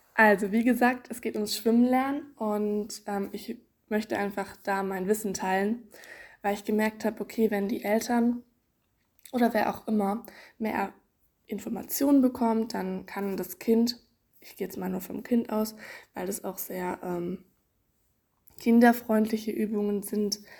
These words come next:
äh, mit einfachen Erklärungen, dann kann das Kind einfach, ähm, mehr üben und die Eltern haben mehr Wissen und mehr Sicherheit. Genau,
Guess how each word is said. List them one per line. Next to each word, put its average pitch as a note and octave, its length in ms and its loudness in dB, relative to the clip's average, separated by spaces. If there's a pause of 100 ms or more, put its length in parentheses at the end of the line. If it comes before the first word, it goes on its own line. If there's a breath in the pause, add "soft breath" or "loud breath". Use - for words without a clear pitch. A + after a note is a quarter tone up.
(580 loud breath)
äh, G3 160 -4
mit F3+ 300 -2
einfachen F#3+ 400 -6
Erklärungen, G3+ 760 -4 (1080)
dann G3 340 -4
kann A#3+ 200 0
das A#3+ 180 0
Kind A#3 260 0
einfach, - 460 -8 (760 soft breath)
ähm, F3+ 440 -6 (320)
mehr G3+ 280 -2
üben C4+ 580 4 (480)
und G3+ 240 -4
die - 100 -4
Eltern G3+ 300 -2
haben F#3+ 260 -4 (600)
mehr F#3 380 -2
Wissen A#3 280 0
und F#3+ 160 -2
mehr F#3+ 160 -2
Sicherheit. G#3+ 580 -4 (1300 loud breath)
Genau, G#3+ 300 4